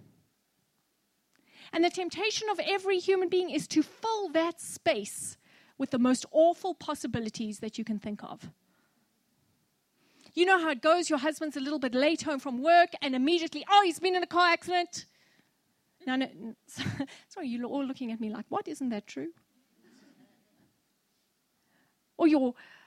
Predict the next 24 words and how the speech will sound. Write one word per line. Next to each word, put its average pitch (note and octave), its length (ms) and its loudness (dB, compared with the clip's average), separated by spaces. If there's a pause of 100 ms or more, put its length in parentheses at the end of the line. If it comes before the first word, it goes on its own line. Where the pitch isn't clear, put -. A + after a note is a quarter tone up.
(160)
your C4+ 160 0
child F4+ 580 2
comes D#4+ 300 -2
home E4 380 6
dejected C#4+ 480 -4
from D#4 140 -4
school, D#4+ 180 -4
she - 120 -6
didn't D#4 180 -4
do C#4+ 140 0
so C#4+ 200 2
well D4+ 280 2
in D4+ 100 -2
her C#4 80 -2
test, D#4+ 400 -8
and C4 100 -2
you're B3+ 120 -2
like, A#3+ 200 -6
"Oh E4 200 12
my D4 200 4
gosh, C#4+ 280 4
they're C#4 100 0
gonna B3+ 160 -2
fail." B3 400 -6